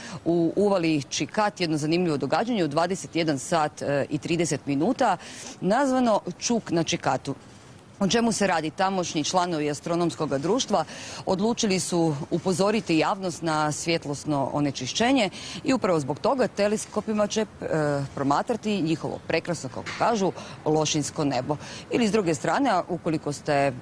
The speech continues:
recimo, na otoku Krku, a imate mališane, možete i put Šila, u Šilu od sedamnaest sati pa sve do dvadeset, odnosno,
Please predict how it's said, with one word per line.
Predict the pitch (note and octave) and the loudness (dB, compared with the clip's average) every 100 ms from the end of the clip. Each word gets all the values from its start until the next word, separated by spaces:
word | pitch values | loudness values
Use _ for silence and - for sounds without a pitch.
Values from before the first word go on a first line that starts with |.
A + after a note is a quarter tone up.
| - | -4
recimo, | C#3 C3 C3+ | -4 -2 -2
na | C3+ C3+ | 0 0
otoku | C#3+ C3+ - | 0 -6 -8
Krku, | - F#3 G3+ - F3+ E3+ | -2 -2 0 0 2 2
a | - D3+ | 0 2
imate | D3 C3 - | 0 0 -2
mališane, | C3 B2 C3 F3 E3+ E3 | -4 -2 0 2 2 4
možete | D3+ D3 C3+ C#3+ C#3 | 4 2 0 -2 -2
i | C3 | -2
put | - C#3+ | -6 -4
Šila, | - G#3 G3 D#3 - - - - | 0 2 2 0 -4 -14 -12 -4
u | E3 | 0
Šilu | - G3+ F#3+ F3 E3 - | 2 2 4 4 4 4
od | A3+ G#3 | 2 2
sedamnaest | F#3 F3 F3+ E3 D3+ - | 0 0 2 2 0 2
sati | E3+ F3 D#3+ D3+ - | 0 0 -2 -6 -2
pa | F#3 D#3 | 0 0
sve | C#3+ - D3+ | -2 0 0
do | B2+ C#3 C3 B2+ - | 2 2 0 -4 -10
dvadeset, | C#3+ D3+ E3+ F#3 E3+ - D3 | -4 0 2 0 -2 -4 -6
odnosno, | C3 B2 | -6 -8